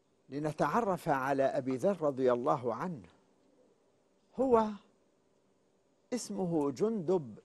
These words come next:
ابن جنادة. كان الحبيب المصطفى صلى الله عليه وسلم يقول: "يا جنيدب" بالتصغير،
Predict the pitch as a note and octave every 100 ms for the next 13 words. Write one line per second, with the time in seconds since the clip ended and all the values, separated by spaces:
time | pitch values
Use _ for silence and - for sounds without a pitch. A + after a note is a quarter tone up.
0 | - E3+ D#3+ D3 C#3+ C3+ D#3 B2+ G#2+ -
1 | - _ _ _ _ _ _ _ _ _
2 | _ _ _ _ _ _ - A#3 A#3+ G3
3 | - F3 G#3 A#3 E3+ E3+ E3+ A#3 - F#3+
4 | - D#3+ - G3+ F#3 E3 F3 F#3 D#3 D3
5 | D3+ F3 E3+ C#3+ C#3+ C3+ F3+ F3+ F3 E3+
6 | F3+ D3+ - _ _ _ _ _ _ _
7 | _ _ _ _ _ _ _ _ _ C#3+
8 | D#3 D#3+ A3 A3 F#3+ D#3 D#3+ G3+ F#3+ C#3+
9 | D#3+ D#3 E3+ D#3 B2+ D#3 D3+ G#2+ F2 -
10 | _ - - - C#3 - B2 C3+ B2 G2+